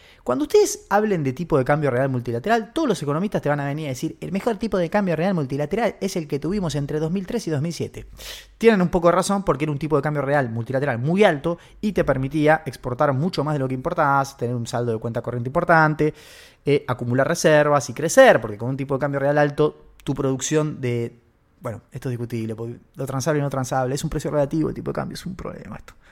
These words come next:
Me estoy metiendo en un quilombo, pero bueno, alguna de las cosas que les estoy diciendo no está del todo bien, pero para simplificar es así. Bien. Eh, hagan el curso de política monetaria, después vendemos otro, a fines de marzo hacemos uno.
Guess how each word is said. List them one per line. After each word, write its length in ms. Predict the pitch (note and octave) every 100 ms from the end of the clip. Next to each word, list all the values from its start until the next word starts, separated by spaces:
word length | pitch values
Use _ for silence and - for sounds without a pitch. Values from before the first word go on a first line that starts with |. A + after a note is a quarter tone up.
| - - -
Me 80 | C#3+
estoy 140 | D#3
metiendo 300 | C3 C3 A#2+
en 60 | A#2
un 80 |
quilombo, 300 | A2+ A#2 A#2+ A#2+
pero 120 | F3
bueno, 200 | E3+ - _ _ _ _ _ -
alguna 320 | C#3 D#3+ F#3
de 60 |
las 100 | C3
cosas 220 | - C3 A#2+
que 80 |
les 100 | G#2+
estoy 160 | A2 B2
diciendo 240 | A#2 B2+
no 140 | A#2+ B2+
está 240 | - C3+
del 160 | B2+ A#2+
todo 160 | B2+
bien, 300 | C3 D3 D3+ -
pero 260 | C3 A#2+
para 160 | A#2+ A#2
simplificar 560 | - A#2 A#2 B2 D3+ -
es 120 | A#2
así. 240 | G#2 G2+ _ _ _ -
Bien. 220 | G#2+ A#2 - - - - -
Eh, 300 | C3 A#2 A2 -
hagan 240 | D#3+ D#3+
el 100 | C3+
curso 240 | C3 C3+
de 40 | C3
política 260 | B2 B2+ A#2+
monetaria, 380 | A#2+ C#3 D3
después 240 | D#3+ C#3+ C#3+
vendemos 340 | C3+ C3 A#2+
otro, 420 | B2 A#2+ A2+ G#2
a 80 | G#2
fines 200 | - A2+
de 60 | G#2+
marzo 200 | A2+ A#2
hacemos 280 | G#2+ G#2
uno. 100 | -